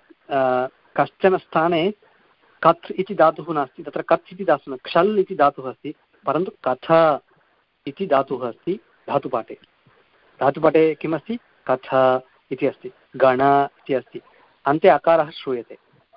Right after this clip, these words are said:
तत्र अकारः किमर्थं प्राणिनिः स्थापितवान् इत्युक्ते तत्र अ, कातयति इति मा भवतु,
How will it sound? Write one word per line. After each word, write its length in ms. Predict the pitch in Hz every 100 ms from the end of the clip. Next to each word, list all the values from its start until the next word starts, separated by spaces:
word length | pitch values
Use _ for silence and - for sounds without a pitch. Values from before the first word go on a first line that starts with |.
| _ _ _ _ _ -
तत्र 120 | 139
अकारः 720 | 131 135 175 190 165 180 180 - _ _
किमर्थं 320 | - 170 165 165
प्राणिनिः 480 | 147 147 151 139 143
स्थापितवान् 540 | - 131 135 135 131
इत्युक्ते 420 | 123 117 143 185 - _ _ _
तत्र 320 | 143 - 139 - _ _ _ _ _ _ _ _ _ _ _ _
अ, 340 | 147 135 135 135 - _ _ _ _ _ _ _ -
कातयति 760 | 160 165 175 180 160 147 165 156
इति 280 | 151 175
मा 180 | 156 139
भवतु, 600 | 131 120 117 135 131 127